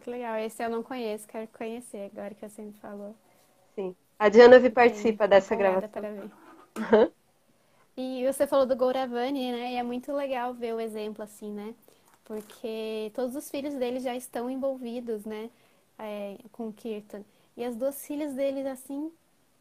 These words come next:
Speaker 1: as meninas cantam super lindo, assim. O menino já tá tocando mridanga super bem. E é, tipo, muito inspirador ver isso numa família, né? Porque às vezes, como é, no meu caso, e acho que no seu também, que não é caso de,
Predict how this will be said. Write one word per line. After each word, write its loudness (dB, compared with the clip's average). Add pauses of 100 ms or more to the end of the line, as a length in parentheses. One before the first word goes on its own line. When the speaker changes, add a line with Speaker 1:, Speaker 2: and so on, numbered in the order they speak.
Speaker 1:
as -10
meninas -8
cantam -10
super -8
lindo, -6
assim. -12
O -6
menino -6
já -12
tá -14
tocando -12
mridanga -10
super -16
bem. -12 (760)
E -10
é, -8
tipo, -14
muito -8
inspirador -8
ver -6
isso -12
numa -8
família, -10
né? -10
Porque -14
às -12
vezes, -10
como -12 (500)
é, -6
no -6
meu -6
caso, -6
e -8
acho -14
que -14
no -8
seu -12
também, -8
que -12
não -8
é -8
caso -12
de, -12